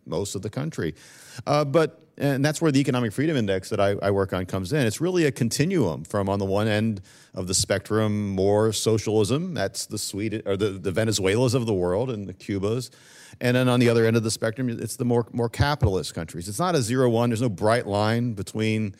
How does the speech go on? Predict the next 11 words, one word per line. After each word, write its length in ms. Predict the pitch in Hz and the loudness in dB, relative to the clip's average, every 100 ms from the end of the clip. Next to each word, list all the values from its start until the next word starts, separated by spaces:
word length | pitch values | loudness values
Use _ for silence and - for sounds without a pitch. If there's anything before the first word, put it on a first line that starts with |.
| - - _ _ - | -20 -20 _ _ -6
you 120 | 117 | 0
know, 100 | 110 | 2
when 160 | 107 110 | 2 2
you 200 | 101 85 | 0 -2
stop 360 | - - 110 | -4 0 0
being 220 | 98 110 98 | 2 0 0
capitalism 480 | 107 104 107 101 | -4 -2 -4 -6
and 60 | 95 | -6
start 240 | - 104 | -6 -6
being 180 | 95 95 | -6 -10
socialist. 680 | 87 151 143 120 113 110 - | -6 -6 -6 -4 -4 -6 -10